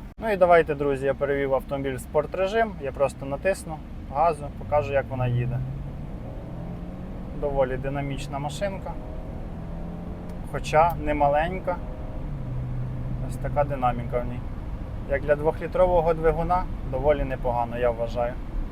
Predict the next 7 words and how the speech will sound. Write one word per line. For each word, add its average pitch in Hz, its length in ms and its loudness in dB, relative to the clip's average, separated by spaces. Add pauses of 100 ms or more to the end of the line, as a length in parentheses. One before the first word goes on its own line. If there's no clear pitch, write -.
(500)
І 165 80 -2
в 165 40 -6
цілому 180 460 6
в - 160 -6
ходу 156 240 4
вона 139 220 2
приємна, 160 680 2